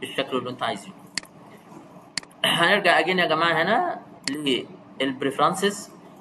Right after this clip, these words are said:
هنرجع هنا طبعًا نقول الديفولت فيو إيديت أو أوتو أو، آه، إيديت. طيب، الحاجات دي is not important معايا now. طيب، لو أنا حبيت أقلب البرنامج عربي سهل جدًا، هعمل إي آر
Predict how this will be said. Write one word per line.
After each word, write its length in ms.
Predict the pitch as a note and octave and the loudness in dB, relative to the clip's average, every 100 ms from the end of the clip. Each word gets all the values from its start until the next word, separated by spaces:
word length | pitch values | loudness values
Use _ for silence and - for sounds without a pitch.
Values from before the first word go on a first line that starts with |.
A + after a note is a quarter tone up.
| - | -8
هنرجع 380 | D#3+ G3 F#3+ E3+ | 0 2 2 2
هنا 160 | E3+ | 2
طبعًا 360 | D#3+ D#3+ D#3 D#3 D3+ | 2 4 6 4 2
نقول 500 | C3 C#3+ C#3+ C#3+ C3+ - | -4 -4 -2 -4 -6 -6
الديفولت 520 | B2+ C3+ C3+ D#3 D3+ | -6 -6 -4 -4 -4
فيو 380 | B2+ C3+ C#3 - | -6 0 2 2
إيديت 300 | C3 C#3 C#3 - | 0 -2 -6 0
أو 180 | C3 C3 | 4 4
أوتو 380 | B2+ C3 C3 B2+ | 2 -2 -2 0
أو، 280 | B2+ B2+ C3 - - - - - - - C3+ | 2 2 0 -8 -20 -20 -20 -20 -20 -8 0
آه، 220 | C3 - | 2 2
إيديت. 260 | - G#2 - - | -2 -4 -10 2
طيب، 240 | F3+ C3 B2 - | 4 4 0 -4
الحاجات 680 | F3+ F3+ F3+ - F#3+ G3 | -2 -2 -2 -4 -4 -4
دي 200 | F3+ F3 | 0 0
is 120 | E3 C#3+ | -2 -4
not 180 | D#3+ - | -6 -4
important 520 | C3+ D#3 D#3+ D#3 C#3 | -2 -2 0 -2 0
معايا 380 | B2+ C3 C3+ D3+ | 0 0 0 -2
now. 340 | - - - | -4 -8 0
طيب، 160 | D3+ C3+ | 2 2
لو 80 | |
أنا 120 | F#3 G3 | 0 0
حبيت 500 | F#3 E3+ E3+ F#3 F#3 | 0 2 0 0 0
أقلب 240 | E3 D#3 | 0 0
البرنامج 500 | D3 D3 D#3+ D#3+ C#3 | -2 -2 0 0 2
عربي 380 | C#3+ E3 F#3 C#4+ - - - | 4 4 2 -4 -10 -20 -20
سهل 360 | - - D#3 D3+ | -20 -4 -2 0
جدًا، 400 | D#3+ D#3+ G#3 E3+ | -4 -4 -4 0
هعمل 280 | D3+ C#3 C3+ | 0 -2 -4
إي 200 | C#3 - | -2 2
آر 240 | D3+ - | 4 2